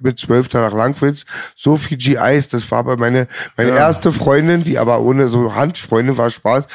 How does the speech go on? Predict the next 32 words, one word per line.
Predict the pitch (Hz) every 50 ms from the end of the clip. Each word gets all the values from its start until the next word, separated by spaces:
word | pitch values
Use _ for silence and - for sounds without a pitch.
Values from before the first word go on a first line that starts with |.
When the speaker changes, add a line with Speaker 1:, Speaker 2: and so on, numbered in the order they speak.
| - - -
Speaker 1:
Im | 120 123
Speaker 2:
Mhm. | -
Speaker 1:
Süden | 107 143 151 156 160
war | 143 131
alles | 135 147 156 147
voll, | - - 143 135 135 123 117 - - - _ -
wegen | 120 123 123
den | 131 131 123
G | 120 131
Is | 123 117 123 131 123 -
ganz | - 117 117 113
viel. | - 120 - 110
Die | 110 -
Speaker 2:
Okay. | 123
Speaker 1:
meisten, | 117 123 143 131 107 92 165 160 - - 143 - -
die | 135 123
wenigsten | 127 143 151 156 147 - 151
hatten | 139 143 -
aber | 135 135 131 117
afrikanisches | 127 131 - - 127 123 - 123 127 135 143 156 160 160 165 151 - - - - - -
Schicksal, | - - - 143 143 - - 151 147
sondern | 135 139 139 139 131
mehr | 135 135 135 139 139 131 135 127
waren | 120 123 127 127 131 127
von | - -
Speaker 2:
Amerikanische. | - 135 135 139 143 139 131 127
Speaker 1:
G | 165 135 139 139 135 123
Is, | 110 -
ne? | 127 127 123
Speaker 2:
Ja, | 123 117
Speaker 1:
Genau. | 113 113
Speaker 2:
okay. | 110 107 87